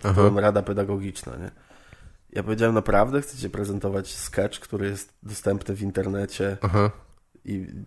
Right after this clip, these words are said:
Speaker 2: jakby ludzie to znają, dlaczego
Speaker 1: No tak,
Speaker 2: chcecie
Speaker 1: tak.
Speaker 2: to przedstawiać, nie? I później, wiesz, widziałem, że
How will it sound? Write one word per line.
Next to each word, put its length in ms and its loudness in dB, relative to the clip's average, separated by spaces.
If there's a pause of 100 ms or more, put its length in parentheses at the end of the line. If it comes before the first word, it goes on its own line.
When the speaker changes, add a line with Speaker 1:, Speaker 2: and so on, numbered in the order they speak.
Speaker 2:
jakby 280 0
ludzie 260 0
to 140 -4
znają, 400 4
dlaczego 260 4
Speaker 1:
No 60 2
tak, 120 8
Speaker 2:
chcecie 240 6
Speaker 1:
tak. 320 6
Speaker 2:
to 60 -20
przedstawiać, 680 2
nie? 240 -2 (100)
I 100 -6
później, 300 6 (120)
wiesz, 340 2
widziałem, 420 6
że 140 0